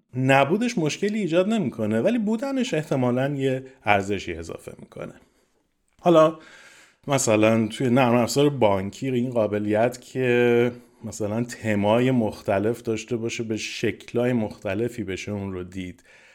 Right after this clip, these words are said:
هر کسی اونجوری که بیشتر میپسنده انتخاب بکنه، اینو می‌تونیم بگیم یه could have. این سه تا اصلیاش رو تو مسکو،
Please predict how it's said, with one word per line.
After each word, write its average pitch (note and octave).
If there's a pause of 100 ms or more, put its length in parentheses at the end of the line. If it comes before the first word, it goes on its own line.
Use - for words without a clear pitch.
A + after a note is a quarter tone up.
هر F#3
کسی E3
اونجوری B2+
که B2
بیشتر G#2
میپسنده G#2
انتخاب A#2+
بکنه، D#3 (840)
اینو A#3+
می‌تونیم B3
بگیم G3+
یه G3
could -
have. D#2 (2250)
این B3
سه A3+
تا F#3
اصلیاش C#3
رو A2+
تو A2
مسکو، A2+